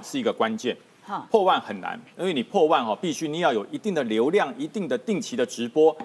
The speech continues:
Speaker 1: 还要有吸引力。
Speaker 2: 嗯。
Speaker 1: 所以现在开始政治时间、政治选举、大选期间是最好吸粉的时刻。
Speaker 2: 嘿。
Speaker 1: 我只要找一个流量高的，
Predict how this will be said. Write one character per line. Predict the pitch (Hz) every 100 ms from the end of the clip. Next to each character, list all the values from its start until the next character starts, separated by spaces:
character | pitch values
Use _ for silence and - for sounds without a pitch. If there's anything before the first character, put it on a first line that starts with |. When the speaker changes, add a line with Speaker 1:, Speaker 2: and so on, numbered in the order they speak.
| -
Speaker 1:
还 | - 190
要 | 214
有 | 143
吸 | - 180
引 | 165 107
力。 | 165 123 - -
Speaker 2:
嗯。 | 208 160 131
Speaker 1:
所 | 240
以 | 254 139 - -
现 | - - 240
在 | 175
开 | 165 170 180
始 | - - -
政 | - 254 165
治 | - 175
时 | 123 113
间、 | 113 131 127 135 - -
政 | 277 175
治 | 131 185 123
选 | - 107 147
举、 | 101 82
大 | - 104
选 | 123 113
期 | 98 117
间 | 107 143
是 | 151 156
最 | - 311 170
好 | - 123
吸 | 117 - 214 254
粉 | 254 139 104
的 | 117
时 | 110 123
刻。 | - 185 - - -
Speaker 2:
嘿。 | 240 208 - _
Speaker 1:
我 | - 214
只 | 220 139
要 | 185
找 | - 110
一 | 135
个 | 151
流 | 110 110 165
量 | 165
高 | 117 170 180
的， | 151